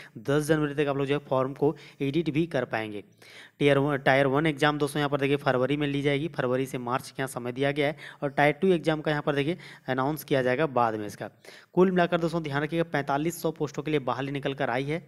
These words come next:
जहाँ पर पोस्ट आप लोग का एलडीसी जूनियर असिस्टेंट के लिए पोस्ट है,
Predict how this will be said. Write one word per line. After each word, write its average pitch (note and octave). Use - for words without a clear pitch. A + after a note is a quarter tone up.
जहाँ B2
पर C3
पोस्ट E3
आप D3+
लोग D3+
का D#3
एलडीसी D3
जूनियर C#3+
असिस्टेंट C#3+
के D3+
लिए D3
पोस्ट D3+
है, F3+